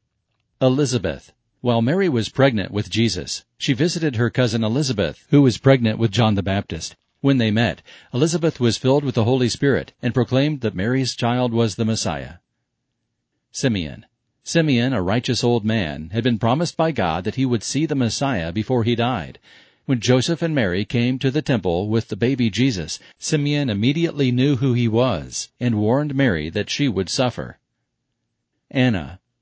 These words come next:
Anna was an elderly prophetess who spent her days worshiping at the temple. She too knew that the baby Jesus was the long-awaited Messiah. John the Baptist. The Holy Spirit lay mightily on John,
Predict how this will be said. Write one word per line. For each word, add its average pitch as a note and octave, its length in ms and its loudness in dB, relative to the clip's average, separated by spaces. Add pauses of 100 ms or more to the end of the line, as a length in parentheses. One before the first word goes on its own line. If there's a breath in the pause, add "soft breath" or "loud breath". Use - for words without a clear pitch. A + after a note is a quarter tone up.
(140)
Anna A2+ 340 0
was G#2+ 240 4
an G#2 160 -2
elderly A#2+ 480 2
prophetess G#2+ 640 -2
who G2+ 200 -4
spent C#3+ 280 -2
her D3 120 2
days A#2+ 320 0
worshiping B2 420 0
at G#2 120 -4
the A2 80 -4
temple. E2+ 420 -4 (320)
She D3+ 220 2
too D3 260 2
knew A2 220 0
that A#2+ 160 -2
the G#2+ 60 -2
baby A2+ 300 2
Jesus F#2+ 500 -2
was A2+ 160 0
the G2 100 0
long-awaited A2+ 800 0
Messiah. E2 520 -4 (1160)
John C3+ 320 0
the B2 80 -2
Baptist. G#2+ 640 -4 (360)
The A#2 100 2
Holy D3+ 280 4
Spirit G#2+ 400 0
lay A#2+ 220 0
mightily A#2 520 0
on G2+ 200 2
John, F#2 500 -2